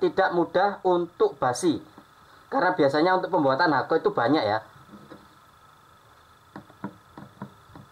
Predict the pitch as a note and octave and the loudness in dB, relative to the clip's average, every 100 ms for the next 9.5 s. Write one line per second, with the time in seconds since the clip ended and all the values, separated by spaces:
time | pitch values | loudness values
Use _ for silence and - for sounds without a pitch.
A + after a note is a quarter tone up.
0 | - - - - - - - - - - | -20 -20 -18 -18 -16 -20 -20 -16 -16 -16
1 | - - - - - D3 - F3 - A#4+ | -12 -10 -10 -14 -2 0 0 0 0 -2
2 | - - - - - - - - - E3+ | -4 -20 -20 -18 -18 -16 -18 -10 -2 0
3 | G3 G#3 C#4 - - - - - - - | 2 2 2 -4 -20 -20 -20 -20 -20 -20
4 | - - F#3+ - G#3+ A#3 A#3+ - - - | -12 -4 -2 2 2 2 0 -10 -20 -20
5 | - - - - - F3+ G#3+ F#3 D#3+ G3 | -20 -20 -20 -20 -4 0 2 2 2 2
6 | G3 - A#3+ - G3 G3 G#3 - - - | 0 0 -2 0 2 2 0 -6 -18 -20
7 | - - - - - - - - - - | -14 -12 -12 -18 -20 -20 -20 -20 -20 -6
8 | F3+ F3 F3+ F3 D#3 D#3+ E3 - C3+ F3+ | -2 0 2 2 2 0 -2 -2 -2 0
9 | F#3 F#3 E3+ E3+ E3+ | -2 2 4 4 2